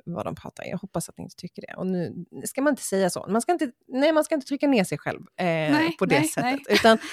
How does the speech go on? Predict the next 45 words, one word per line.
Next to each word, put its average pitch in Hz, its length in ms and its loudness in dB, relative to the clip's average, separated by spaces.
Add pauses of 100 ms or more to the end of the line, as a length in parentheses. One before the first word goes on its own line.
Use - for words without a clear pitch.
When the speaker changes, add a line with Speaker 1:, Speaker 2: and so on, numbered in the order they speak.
(220)
Speaker 1:
ni 302 460 4
har 196 640 0
tyckt - 180 -2
att 175 80 -4
det 185 60 -2
varit 170 180 -2
jättehärligt 185 540 -2
att 170 60 -6
lyssna 165 240 -6
på - 100 -14
oss, - 140 -10
men 185 200 2
för 196 160 -2
vår 208 240 0 (140)
allas 220 360 2
skull 95 340 -6 (380)
så, 160 440 -2 (120)
eh, 156 720 -4 (200)
tänker 160 280 -4
jag 156 80 -6
att - 120 -14
vi 156 360 -8
ska - 240 -12 (220)
börja 165 600 -8
wrappa - 340 -10
upp - 420 -14
och 185 380 -4 (880)
säga 160 260 -6
tack - 240 -14
för - 140 -16
idag. 175 340 0
Vi 220 80 2
har 294 280 4
ju 208 180 6
haft 165 320 -4
en 170 100 0
liten 185 300 2
tanke 165 260 0
om 156 60 -2
att, 165 100 -4
åh, 254 100 2
vi 220 80 2
skulle 208 240 -4
vilja 208 180 0
ha, 185 420 2